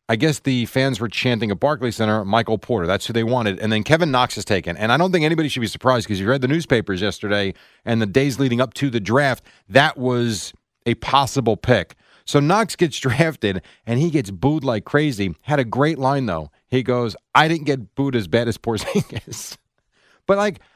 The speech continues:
like, I don't understand why, if you're a Knick fan, a Net fan, a Jet fan, whatever fan you might be, the kid's done nothing bad for you yet. Now, if he goes out there in his first three or four games looks like a mess and you wanna boo him game five,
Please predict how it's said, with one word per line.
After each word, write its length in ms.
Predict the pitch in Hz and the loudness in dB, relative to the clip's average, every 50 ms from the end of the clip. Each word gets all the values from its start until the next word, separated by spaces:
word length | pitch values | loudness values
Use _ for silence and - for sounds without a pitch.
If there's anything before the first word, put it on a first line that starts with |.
| - _ | -18 _
like, 140 | - 175 160 | -4 -2 2
I 120 | - 208 240 | 4 4 4
don't 120 | 262 262 | 4 2
understand 760 | 262 262 233 208 208 151 - - - 175 170 165 160 151 131 127 | 2 0 0 -2 -2 -2 -4 -2 -2 0 0 0 0 -2 -2 -2
why, 220 | 139 143 156 175 | 0 0 0 0
if 200 | 185 185 143 - | 0 -2 -2 -2
you're 200 | 143 147 143 135 | -2 0 2 2
a 40 | 127 | 2
Knick 260 | 117 120 131 131 - | 2 0 0 -2 -4
fan, 340 | - - - 131 127 127 120 | -6 -4 -2 0 0 0 0
a 80 | 104 95 | 0 -2
Net 260 | 101 110 127 123 87 | 0 0 0 -2 -2
fan, 380 | - - 127 123 120 117 113 98 | -6 -6 -4 -2 -2 -2 -2 -4
a 80 | 87 | -4
Jet 260 | 82 - - 131 113 | -4 -2 -2 -2 -2
fan, 240 | - - 131 131 139 | 0 -2 0 0 2
whatever 320 | 160 185 208 226 240 233 190 | 2 2 2 2 2 0 0
fan 260 | 147 - 165 143 135 127 | 2 4 4 4 4 2
you 60 | 120 | 0
might 220 | 117 110 104 - | -2 -2 -2 -2
be, 300 | - 110 101 87 80 80 - - _ _ _ _ _ _ _ _ _ - - | -4 -4 -4 -4 -6 -8 -12 -18 _ _ _ _ _ _ _ _ _ 2 4
the 100 | 196 185 | 4 4
kid's 420 | - - 135 170 233 247 214 208 | 4 0 2 2 2 2 2 4
done 280 | 180 226 208 185 170 170 | 4 4 4 6 2 2
nothing 420 | 175 185 170 - 202 196 175 143 | 2 2 2 2 2 2 2 4
bad 320 | 101 139 131 135 147 139 | 4 4 4 4 2 0
for 260 | - - - 151 143 135 | -4 -2 0 2 2 2
you 160 | 123 131 120 | 2 0 0
yet. 480 | 107 95 107 101 80 73 _ - - _ _ _ _ _ _ _ _ _ _ - | 0 0 0 0 0 -4 _ -18 -20 _ _ _ _ _ _ _ _ _ _ 0
Now, 160 | 170 190 190 | 2 4 4
if 80 | 196 151 | 4 4
he 140 | 196 240 254 | 4 4 6
goes 260 | 226 247 220 185 160 | 4 4 4 4 2
out 200 | 170 165 170 - | 2 2 2 2
there 120 | 151 135 | 2 2
in 60 | 127 123 | 2 2
his 100 | 113 - | 0 2
first 300 | - 156 165 135 - - | 2 2 2 0 -2 -2
three 180 | 147 156 160 | -2 0 0
or 60 | 156 | 0
four 200 | 135 - 139 131 | -2 -2 -2 -2
games 320 | 120 113 131 131 120 104 95 | 0 0 0 0 0 0 -2
looks 160 | 131 139 - | -2 0 0
like 140 | 139 123 - | 0 2 4
a 60 | 107 | 2
mess 480 | 104 107 117 127 131 110 92 87 - 113 | 2 2 2 2 2 2 0 -2 -4 -4
and 100 | 113 135 | -2 0
you 80 | 165 | 0
wanna 160 | 180 170 139 | 0 0 0
boo 320 | 120 104 92 151 160 160 151 | -2 2 4 4 4 4 2
him 140 | 131 120 104 | -2 -2 0
game 260 | 123 123 127 135 131 | 0 0 2 0 -2
five, 460 | - - 127 123 127 135 143 147 120 | 0 0 2 2 2 2 0 -2 -4